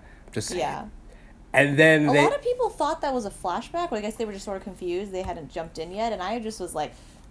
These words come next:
Speaker 2: a hundred percent knew it was Arya because it was just, you know, that's where they'd ended before, and,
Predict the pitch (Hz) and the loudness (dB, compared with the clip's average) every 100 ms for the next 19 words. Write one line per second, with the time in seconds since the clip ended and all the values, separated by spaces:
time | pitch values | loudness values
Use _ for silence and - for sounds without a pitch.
0 | - - - 262 254 240 208 196 175 - | -18 -12 -2 0 0 -4 -6 -4 -4 -4
1 | 190 180 170 156 139 107 90 90 127 196 | -6 -4 -4 -2 0 0 -2 -6 -6 -8
2 | 147 151 139 165 170 - - - 175 120 | -8 -8 -8 -12 -12 -12 -14 -16 -10 -6
3 | 135 151 - 175 156 - 214 208 190 180 | -2 -2 -4 -6 -4 -4 -4 -4 -6 -8
4 | 262 247 233 208 175 | -4 -2 0 -2 -4